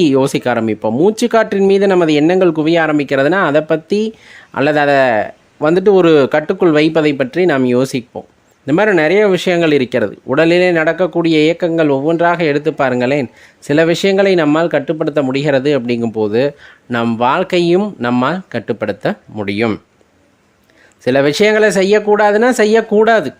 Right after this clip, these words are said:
அதுல எண்ணங்களை நிலைநிறுத்த வேண்டும். ஏன்னா மனது அப்படின்னு சொல்லக்கூடிய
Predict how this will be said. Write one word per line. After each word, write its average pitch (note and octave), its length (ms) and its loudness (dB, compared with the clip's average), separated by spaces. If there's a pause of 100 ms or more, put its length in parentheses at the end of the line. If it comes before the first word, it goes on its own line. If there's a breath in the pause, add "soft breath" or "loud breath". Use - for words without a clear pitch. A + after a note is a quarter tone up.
அதுல C#3 320 0
எண்ணங்களை G#3+ 400 2
நிலைநிறுத்த G3 600 2
வேண்டும். E3+ 360 0 (420 soft breath)
ஏன்னா D3+ 200 0
மனது F#3 360 2 (340)
அப்படின்னு F3+ 360 0
சொல்லக்கூடிய F3 540 2